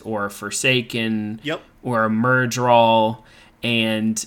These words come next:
Speaker 1: uh, they're giving her instructions for what to do, because as we know in the books, she is a Dark Friend.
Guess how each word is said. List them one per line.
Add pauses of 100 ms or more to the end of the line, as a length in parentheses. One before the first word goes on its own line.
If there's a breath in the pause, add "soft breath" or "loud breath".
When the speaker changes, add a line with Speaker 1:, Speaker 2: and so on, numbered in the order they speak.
Speaker 1:
uh,
they're
giving
her
instructions
for
what
to
do,
because
as
we
know
in
the
books,
she
is
a
Dark
Friend.